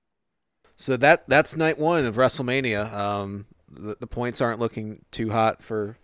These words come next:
for us, honey. Um, but luckily there is a second night of professional wrestling to get into. Uh, we've been having a lot of fun so far.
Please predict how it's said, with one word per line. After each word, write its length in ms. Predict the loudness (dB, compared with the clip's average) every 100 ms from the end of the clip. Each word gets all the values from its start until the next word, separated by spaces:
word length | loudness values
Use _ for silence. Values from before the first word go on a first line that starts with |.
| _
for 160 | -4
us, 220 | -2 -2
honey. 300 | -2 -2 -2
Um, 280 | -4 -4 -4
but 140 | -4 0
luckily 440 | 2 2 2 2
there 160 | 2 2
is 340 | 2 0 0
a 140 | -4 -4
second 480 | -2 -2 -2 -6
night 360 | -8 -6 -6 -8 _ _ _ _
of 100 | -12
professional 520 | -10 2 2 2 -2 0
wrestling 380 | 0 -2 -6 -6
to 40 |
get 140 | -4
into. 500 | -4 -6 -2 -2 -2 -4 -16 -20 -20 _ _ -2
Uh, 100 | 4 6
we've 120 | 6
been 100 | 4
having 160 | 4
a 60 | 6
lot 180 | 8 6
of 60 |
fun 200 | 6 2
so 200 | 4 2
far. 420 | 4 6 6 6